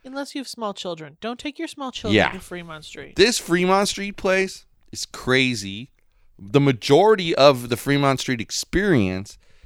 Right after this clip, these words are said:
Speaker 2: is closed off to cross traffic. So while there are two places where c-, traffic crosses through and you have to wait to cross, there's no cars driving up and down the middle of that road.
Speaker 1: Right.
Speaker 2: You get to walk back and forth whichever you want.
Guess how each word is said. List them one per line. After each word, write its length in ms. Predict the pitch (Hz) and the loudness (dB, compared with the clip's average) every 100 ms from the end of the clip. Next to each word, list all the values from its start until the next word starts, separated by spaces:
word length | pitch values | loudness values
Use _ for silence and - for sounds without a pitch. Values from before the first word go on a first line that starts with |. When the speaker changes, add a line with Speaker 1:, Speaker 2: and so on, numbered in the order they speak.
| - | -14
Speaker 2:
is 80 | - | -14
closed 400 | - 160 165 135 | 2 4 4 4
off 200 | 143 147 | 4 2
to 80 | 127 | -6
cross 300 | - 123 117 | 2 2 2
traffic. 680 | - 92 85 98 107 - _ _ _ _ _ _ _ _ _ | -2 -2 -2 -6 -8 -12 _ _ _ _ _ _ _ _ _
So 120 | - 135 | 0 2
while 300 | 131 143 143 | 6 6 6
there 160 | 135 | 6
are 280 | 127 113 104 _ _ _ _ | 6 6 2 _ _ _ _
two 200 | - 214 | 0 2
places 520 | 185 160 160 165 147 131 | 6 6 6 4 -2 0
where 200 | 123 - _ | -4 -4 _
c-, 80 | - - | -18 0
traffic 440 | 139 131 - - | 4 4 2 -8
crosses 440 | - 117 117 110 - | -4 0 0 -2 -6
through 140 | 117 | -4
and 80 | 110 | -2
you 60 | 104 | -2
have 140 | 95 | -2
to 80 | 95 | -2
wait 480 | 90 95 101 - - - 87 - | 0 0 -2 -8 -20 -18 -18 -16
to 60 | |
cross, 540 | - 101 101 143 160 - _ _ _ _ - | -2 4 6 4 0 -10 _ _ _ _ -2
there's 180 | 127 | 0
no 120 | 156 185 | 2 2
cars 420 | - 156 160 127 | 4 6 6 4
driving 340 | 135 135 127 | 4 6 6
up 120 | 120 | 2
and 100 | 123 117 | 2 2
down 180 | 117 | 2
the 80 | 110 | 2
middle 340 | 104 107 113 101 | 2 2 4 2
of 140 | 92 | 2
that 200 | 95 - | 0 -2
road. 500 | 95 101 90 80 82 _ - | -4 -4 -4 -8 -14 _ -12
Speaker 1:
Right. 200 | 311 196 | -8 -6
Speaker 2:
You 80 | 117 | -4
get 140 | 127 | -4
to 60 | 113 | -2
walk 300 | 104 117 120 | 4 4 6
back 200 | 110 110 | 2 2
and 80 | 107 | -2
forth 280 | - 113 107 | -2 -2 -2
whichever 260 | 98 101 95 | -4 -8 -8
you 160 | 90 | -8
want. 380 | 98 135 135 127 | -2 0 0 -4